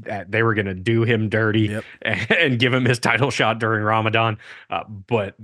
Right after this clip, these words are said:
Speaker 1: so that would be one, I think, Shonen Yan, uh, Wei Lee is gonna happen
Speaker 2: It
Speaker 1: on
Speaker 2: has to
Speaker 1: three hundred. I think
Speaker 2: happen.
Speaker 1: that'll end up being announced.
Speaker 2: Has to
Speaker 1: I think
Speaker 2: happen.
Speaker 1: they're gonna try to get, um, so you have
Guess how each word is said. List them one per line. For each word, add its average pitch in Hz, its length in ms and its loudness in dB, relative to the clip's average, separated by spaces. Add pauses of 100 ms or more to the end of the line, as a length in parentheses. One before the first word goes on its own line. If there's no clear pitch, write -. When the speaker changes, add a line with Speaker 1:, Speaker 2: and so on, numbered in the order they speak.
Speaker 1:
so 113 160 -4
that 117 340 -2
would 123 200 0
be 123 120 2
one, 117 340 2
I 110 180 -2
think, 101 280 -4
Shonen 107 500 0
Yan, 107 540 0 (280)
uh, - 120 -6
Wei 110 220 0
Lee 107 160 -2
is 107 80 0
gonna 107 180 -2
happen 104 260 -4
Speaker 2:
It 101 40 -2
Speaker 1:
on 104 60 -4
Speaker 2:
has - 60 -8
to 107 60 -2
Speaker 1:
three 101 80 0 (220)
hundred. - 0 - (120)
I - 40 -6
think 104 120 -4
Speaker 2:
happen. - 40 -10
Speaker 1:
that'll 98 260 -2
end 101 140 -2
up 90 80 -4
being 101 220 -2
announced. 98 420 -4 (140)
Speaker 2:
Has 101 240 -8
to 120 60 0
Speaker 1:
I 104 40 0
think 101 160 0
Speaker 2:
happen. 110 160 0
Speaker 1:
they're 113 100 2
gonna 104 120 0
try 107 680 0
to 110 240 -2
get, 104 400 0 (400)
um, 92 420 -8 (920)
so 139 160 -2
you 135 160 4
have 139 400 0